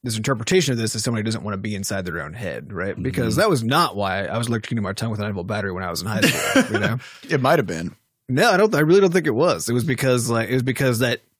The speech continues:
Speaker 1: you're, you're having this just, you just wanna know. You just wanna know what's gonna happen,
Speaker 2: Mm-hmm.
Speaker 1: right? So, because there's another interpretation of this, which is
Speaker 3: Your brain
Speaker 1: which
Speaker 3: seeks
Speaker 1: is
Speaker 3: novel
Speaker 1: No, it's not even
Speaker 3: experiences.
Speaker 1: that.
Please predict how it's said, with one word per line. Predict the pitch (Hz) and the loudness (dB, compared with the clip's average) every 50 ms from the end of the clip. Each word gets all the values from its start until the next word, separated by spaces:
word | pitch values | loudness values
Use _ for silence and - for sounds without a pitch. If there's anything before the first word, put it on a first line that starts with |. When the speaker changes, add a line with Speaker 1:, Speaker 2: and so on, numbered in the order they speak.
| _ _ | _ _
Speaker 1:
you're, | - 147 143 151 151 | -2 2 4 6 6
you're | 147 151 143 143 139 | 4 4 2 2 4
having | 147 160 170 170 | 6 6 6 6
this | 151 143 117 113 | 6 4 2 2
just, | 123 127 135 - - - - - _ _ _ _ _ | 0 0 0 0 -2 -10 -14 -20 _ _ _ _ _
you | - 143 151 | -2 2 4
just | 185 185 165 | 4 4 6
wanna | 190 190 160 | 6 4 4
know. | 139 139 151 170 147 107 90 - - 107 | 4 4 4 4 4 2 0 -4 -8 -4
You | 113 131 | 0 2
just | 160 165 151 | 2 2 4
wanna | 190 185 151 | 4 2 4
know | 147 160 147 | 4 2 2
what's | 127 139 151 147 - | 4 2 0 0 0
gonna | - 131 107 110 | -2 -2 0 0
happen, | 110 113 131 131 - - 71 - - | 0 0 0 0 -2 -4 -10 -12 -8
Speaker 2:
Mm-hmm. | 131 120 101 104 113 | -6 -4 -2 0 0
Speaker 1:
right? | 127 - 113 123 131 127 - - | 0 2 2 0 -2 -4 -8 -8
So, | - - 160 143 143 143 | -4 0 4 4 4 4
because | 143 156 147 147 | 4 2 2 2
there's | 147 147 | 4 4
another | 165 262 302 | 4 4 4
interpretation | 240 147 127 131 117 113 107 110 107 | 4 2 0 0 0 0 0 0 0
of | 113 | 0
this, | 113 113 - | 0 0 0
which | 123 120 - | 0 0 2
is | 123 113 110 110 - | 2 2 0 0 2
Speaker 3:
Your | 135 135 | 2 2
brain | 123 143 180 202 202 160 | 4 4 4 6 6 4
Speaker 1:
which | 143 | 2
Speaker 3:
seeks | - - 160 143 143 | 2 0 0 2 2
Speaker 1:
is | 143 131 | 2 4
Speaker 3:
novel | 123 127 131 135 131 127 | 4 6 6 4 4 2
Speaker 1:
No, | 110 92 | -2 -2
it's | - - - - | -4 -6 -6 -4
not | 123 107 | -4 -2
even | 95 147 | 0 2
Speaker 3:
experiences. | 165 170 175 220 226 185 147 151 | 2 4 6 6 6 6 4 4
Speaker 1:
that. | 185 143 - - | 2 2 0 -4